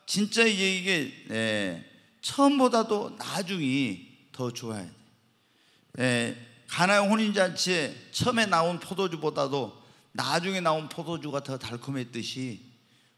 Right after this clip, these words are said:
우리 인생은 처음보다 나중이 좋아야 됩니다. 우리가 그런 말이, "끝이 좋으면 다 좋다." 그런 말 있잖아요. 진짜 아무리 처음에 좋았어도 중간에 좋았어도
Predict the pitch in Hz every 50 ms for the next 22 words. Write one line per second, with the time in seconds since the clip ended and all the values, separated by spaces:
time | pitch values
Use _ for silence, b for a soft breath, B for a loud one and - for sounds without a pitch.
0 | b _ 143 156 185 202 196 190 180 160 - 190 196 180 170 170 175 180 180 170
1 | 160 151 131 117 - - - - - - - 277 277 269 262 247 220 202 185 160
2 | 131 - 135 156 147 185 185 185 180 156 - - 135 135 131 131 127 127 - 98
3 | 104 104 101 101 - - - - - - - - - - - - - - - -
4 | - _ _ _ _ _ _ _ _ _ _ _ 175 220 269 285 208 - 208 214
5 | 226 226 202 175 - - 285 330 339 - - 359 339 339 330 294 262 254 262 247
6 | 226 202 180 - 226 233 240 - 226 214 165 190 196 196 185 170 156 147 135 127
7 | 139 131 123 120 127 156 196 226 - - - - - _ _ _ - - - 160
8 | - 127 117 - B B B B - - - 254 269 311 320 320 320 320 311 -
9 | - 247 285 320 320 311 269 208 247 269 277 269 - - 233 254 233 - - 247
10 | 247 262 285 285 285 240 202 254 254 233 226 - 220 196 240 247 220 - - B
11 | B